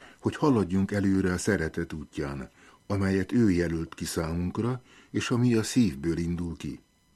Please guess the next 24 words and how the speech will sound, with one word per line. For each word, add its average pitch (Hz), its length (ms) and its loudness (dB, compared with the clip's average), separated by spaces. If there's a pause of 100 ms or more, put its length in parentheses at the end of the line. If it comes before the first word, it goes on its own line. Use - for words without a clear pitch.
(180)
Ez 120 200 4
a 92 120 -2
követendő 82 640 2
út 85 300 -4
ahhoz, 92 340 -2 (400)
hogy 113 200 -2
keresztényként 82 920 -2
éljünk. 67 540 -6 (560)
Szűz - 280 6
Mária, 98 420 4
segítsen 98 580 -2
minket, 95 520 2 (240)
hogy 98 160 -2
kövessük 87 540 2
a 87 80 -2
fia 95 320 0
által 80 440 -4
kijelölt 76 500 -4
utat, 95 400 -4 (380)
hogy 92 180 -2
eljussunk 87 580 -2
az 73 120 -6
igazi 101 420 2
örömre, 95 520 0